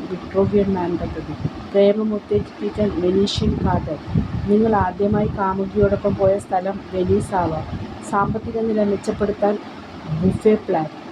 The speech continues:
ഈ, ഈ വ്യാപാരിയാണ് നിങ്ങളുടെ ആദർശ പുരുഷനെങ്കിൽ,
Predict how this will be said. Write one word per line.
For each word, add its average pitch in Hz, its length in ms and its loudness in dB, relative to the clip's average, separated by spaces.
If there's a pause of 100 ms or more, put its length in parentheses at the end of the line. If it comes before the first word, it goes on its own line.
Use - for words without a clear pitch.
(160)
ഈ, 208 100 0 (440)
ഈ 247 180 2
വ്യാപാരിയാണ് 202 960 0 (720)
നിങ്ങളുടെ 202 540 6 (240)
ആദർശ 180 500 0
പുരുഷനെങ്കിൽ, 190 800 -2